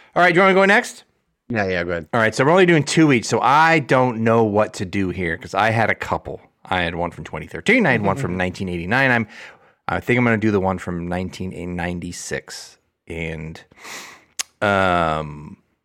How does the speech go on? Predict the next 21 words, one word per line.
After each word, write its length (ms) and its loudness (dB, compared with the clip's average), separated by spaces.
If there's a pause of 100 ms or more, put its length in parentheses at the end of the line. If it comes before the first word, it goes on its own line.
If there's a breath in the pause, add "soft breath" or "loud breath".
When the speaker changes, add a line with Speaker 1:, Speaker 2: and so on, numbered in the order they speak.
(1120)
Speaker 1:
the 240 -4
end 320 4
of 180 2
this 240 4
is 120 -6
one 140 2
of 60 4
the 60 2
most 180 -2
disappointing 500 -2
things 280 -6
in 80 -6
wrestling 300 -6
history, 480 -8
but 400 -2
the 360 0
beginning 600 2
of 120 2
this 240 2
thing, 460 -4 (760 soft breath)
uh, 720 2